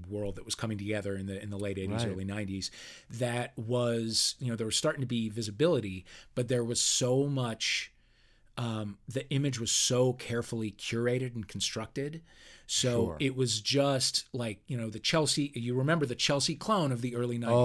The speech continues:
Speaker 2: Oh,
Speaker 1: like
Speaker 2: yeah.
Speaker 1: abs and shoulders and the Caesar haircut and no
Speaker 2: Yep.
Speaker 1: sleeves ever.
Speaker 2: Yep.
Speaker 1: And, you know, the body had to be perfect. And so, and if you didn't, if you weren't that, then you were just, like,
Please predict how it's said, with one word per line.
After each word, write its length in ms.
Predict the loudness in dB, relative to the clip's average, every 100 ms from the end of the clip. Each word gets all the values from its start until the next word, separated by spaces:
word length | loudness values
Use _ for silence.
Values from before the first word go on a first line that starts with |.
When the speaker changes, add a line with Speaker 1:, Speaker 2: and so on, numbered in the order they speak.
| 8
Speaker 2:
Oh, 60 | 6
Speaker 1:
like 120 | 2
Speaker 2:
yeah. 60 | 0
Speaker 1:
abs 400 | 4 6 6 4
and 120 | 0
shoulders 560 | 4 6 6 4 2 0
and 100 | 0
the 80 | 0
Caesar 320 | 0 0 0
haircut 560 | -2 -2 0 -2 -2 -6
and 160 | -10 -10 -20 -6
no 180 | 2 4
Speaker 2:
Yep. 80 | 4
Speaker 1:
sleeves 420 | 4 4 2 0
ever. 440 | -2 -2 -2 -4 -8 -20 -20 -6
Speaker 2:
Yep. 140 | 0 0
Speaker 1:
And, 260 | 0 -2
you 80 | 0
know, 80 | -2
the 60 | 4
body 220 | 4 6
had 140 | 4
to 60 | 2
be 80 | -2
perfect. 580 | 0 0 2 0 -4 -14 -18 -20 -20 -16 -6
And 600 | -2 -2 -2 -2 -2 -6 -4
so, 160 | -2 0
and 180 | 2 0
if 120 | 0
you 80 | 0
didn't, 320 | 2 2 0 -6 _ _ -4
if 140 | 0
you 100 | 0
weren't 420 | 2 2 4 2
that, 300 | 2 2 0 -4
then 240 | -2 -2
you 160 | 0 0
were 380 | 0 0 -2 -4 -12 0
just, 560 | 6 6 6 -2 -4 -8 _ _ _ _
like, 400 | -4 0 0 -4